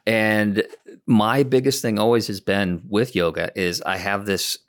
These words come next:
and this is what I have with, like, long distance running, all this other thing is I'm always go, go, go.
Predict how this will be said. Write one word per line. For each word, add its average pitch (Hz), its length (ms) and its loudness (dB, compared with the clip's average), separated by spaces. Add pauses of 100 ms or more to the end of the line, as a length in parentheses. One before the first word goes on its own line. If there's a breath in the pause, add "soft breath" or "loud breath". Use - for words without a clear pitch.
(180)
and 101 220 -2
this 101 140 -2
is 107 200 -6
what 101 140 -2
I 90 60 0
have 95 260 -4
with, 87 180 -6
like, 85 220 -4
long 90 240 -4
distance 90 380 -8
running, 92 340 -4
all 101 200 0
this 104 140 -2
other 92 200 0
thing 92 180 -4
is 90 140 -6
I'm 104 280 -4
always 101 380 0
go, 87 380 -2
go, 82 240 -4
go. 85 420 -2